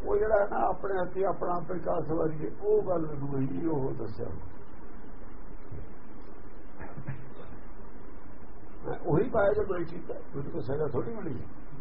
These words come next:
ਸਜ਼ਾ ਨਹੀਂ ਕੋਈ। ਹਾਂਜੀ।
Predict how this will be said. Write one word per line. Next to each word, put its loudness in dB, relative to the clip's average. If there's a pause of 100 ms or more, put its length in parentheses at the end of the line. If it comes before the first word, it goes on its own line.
(1700)
ਸਜ਼ਾ 0
ਨਹੀਂ 0
ਕੋਈ। 0 (1500)
ਹਾਂਜੀ। 2